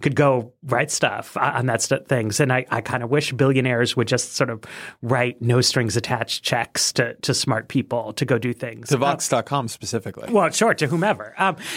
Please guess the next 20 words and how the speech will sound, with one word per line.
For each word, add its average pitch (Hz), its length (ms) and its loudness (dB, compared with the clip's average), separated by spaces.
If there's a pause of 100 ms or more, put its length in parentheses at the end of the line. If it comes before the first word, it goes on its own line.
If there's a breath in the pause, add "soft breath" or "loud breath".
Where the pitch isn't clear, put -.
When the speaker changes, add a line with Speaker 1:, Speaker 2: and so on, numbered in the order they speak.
Speaker 1:
you 285 80 6
know, 277 80 6
but 226 140 2
they 220 120 4
don't, 160 720 2
right? 160 320 0 (220 loud breath)
So 277 160 2
people 330 340 4
wind 208 420 4
up 165 360 4 (180)
in 165 160 4
this 147 240 4
need 147 520 2
to 139 80 -2
do 131 220 0
this 117 240 -4
kind 113 300 -2
of 101 320 -14
money 202 340 2
hustle - 720 -10